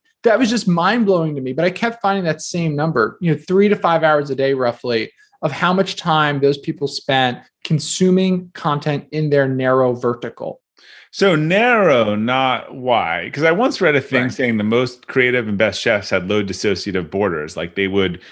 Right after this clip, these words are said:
Speaker 2: combine
Speaker 1: Mm-hmm.
Speaker 2: things that other people wouldn't think about combining. So,
Speaker 1: I, I,
Speaker 2: yeah.
Speaker 1: I think that's a great question. Like, what is narrow? Like, to me, if you're a chef, exploring other ingredients is narrow,
Speaker 2: Got it.
Speaker 1: right? Exploring other foods is narrow, sort of in that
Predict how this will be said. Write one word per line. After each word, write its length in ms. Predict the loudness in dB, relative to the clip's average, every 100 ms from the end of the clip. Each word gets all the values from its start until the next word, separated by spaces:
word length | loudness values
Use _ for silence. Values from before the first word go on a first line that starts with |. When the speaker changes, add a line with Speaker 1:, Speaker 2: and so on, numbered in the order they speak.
| -16 -2
Speaker 2:
combine 400 | 2 4 2 0
Speaker 1:
Mm-hmm. 80 |
Speaker 2:
things 300 | -2 -2 0
that 100 | -2
other 240 | -4 0 0
people 340 | 0 -4 -4
wouldn't 360 | -2 -2 -2 -2
think 180 | -4 -2
about 460 | 0 0 -2 -8 _ _ -8
combining. 800 | -4 0 0 0 -4 -8 -14 -16
So, 180 | -2
Speaker 1:
I, 60 | -2
I, 280 | -2 -6 -4
Speaker 2:
yeah. 140 | 0
Speaker 1:
I 60 | 2
think 160 | 4
that's 240 | 4 2 2
a 40 |
great 220 | 4 4
question. 240 | 2 -2 0
Like, 140 | 0
what 180 | 0 0
is 140 | 0
narrow? 340 | 0 0 2 0
Like, 160 | -4
to 100 | -4
me, 360 | 0 2 2 2
if 80 | 2
you're 140 | 0
a 40 | -2
chef, 460 | -2 2 2 0
exploring 580 | -12 -16 -6 -2 0 0
other 240 | 0 0 0
ingredients 640 | 0 -2 0 0 0 0
is 220 | -4 -2
narrow, 320 | 0 0 -2
Speaker 2:
Got 60 | -8
it. 80 | -2
Speaker 1:
right? 240 | 2 2
Exploring 460 | 0 -2 -2 0 2
other 120 | 0
foods 380 | -2 0 2 2
is 100 | -2
narrow, 200 | 0 0
sort 220 | 2 -2
of 40 | 0
in 80 |
that 220 | 0 -2